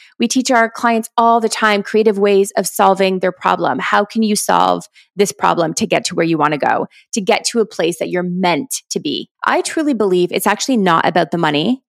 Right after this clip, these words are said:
It's more about self-belief. Because let me ask you this question. If you knew one hundred percent that if you made an investment, that you would, that investment would allow you to work less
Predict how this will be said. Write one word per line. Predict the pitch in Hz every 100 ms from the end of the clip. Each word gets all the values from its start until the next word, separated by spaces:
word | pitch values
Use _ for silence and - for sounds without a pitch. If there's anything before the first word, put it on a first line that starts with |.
| _ -
It's | 240 220
more | 220 254
about | 277 - 208
self-belief. | - 196 185 185 - _ 165 180 160 113 - - _ 262
Because | 226 233
let | 214 220
me | 285 320 - _ _
ask | 190 185 -
you | 196
this | 170 165
question. | - - - - - - -
If | 254 320 254
you | 254 339 330
knew | 214 - - - _ _
one | 170 208 220 254 285 285 -
hundred | - 208 190 214 233 226
percent | - 247 - - - - - - _ -
that | 208
if | 214 202
you | 220
made | 208 208 226 269 339
an | 370
investment, | 370 339 269 254 - 160 - - - - _ - -
that | 214
you | 220 233
would, | 226 202 185 -
that | 214 240
investment | 349 311 294 - 180 -
would | 190 202 202 196 -
allow | 208 214 254 294 339 320
you | 240 254
to | 220 - 226
work | 185 185 339 403 392
less | 269 277 277 247